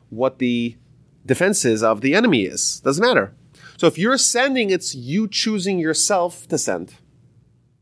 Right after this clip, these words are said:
That's what God's telling Moshe.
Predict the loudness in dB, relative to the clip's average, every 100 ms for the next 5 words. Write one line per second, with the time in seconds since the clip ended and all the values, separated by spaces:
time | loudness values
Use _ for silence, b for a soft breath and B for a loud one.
0 | _ _ _ _ -14 -4 -2 -2 0 0
1 | 0 _ _ -2 0 0 0 0 2 0
2 | -4